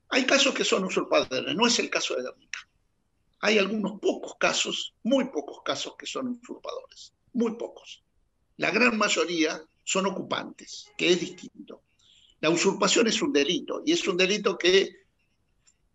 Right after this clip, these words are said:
se constituye, eh, dando un ejemplo, si vos tenés un terreno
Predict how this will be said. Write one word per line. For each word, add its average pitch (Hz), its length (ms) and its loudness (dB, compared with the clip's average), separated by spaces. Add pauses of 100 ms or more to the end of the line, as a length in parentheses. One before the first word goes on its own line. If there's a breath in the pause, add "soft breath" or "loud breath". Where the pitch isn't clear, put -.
se 185 540 2
constituye, 214 840 2 (840)
eh, 147 1040 6
dando 151 300 2
un 185 80 2
ejemplo, 220 440 4
si - 140 2
vos 208 200 4
tenés 170 260 2
un 170 100 0
terreno 202 580 2